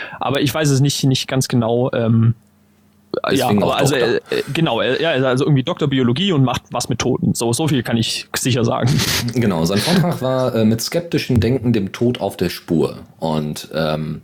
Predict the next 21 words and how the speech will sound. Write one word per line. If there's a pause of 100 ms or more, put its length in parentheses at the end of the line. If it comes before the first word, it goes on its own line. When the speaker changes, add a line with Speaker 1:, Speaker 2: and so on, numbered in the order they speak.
Speaker 2:
da
ging's,
also
da
er
ja
relativ
Naturwissenschaft-,
also
er
ist
ja
Naturwissenschaftler
und
ist
dementsprechend
auch
geprägt
und
hatte
dann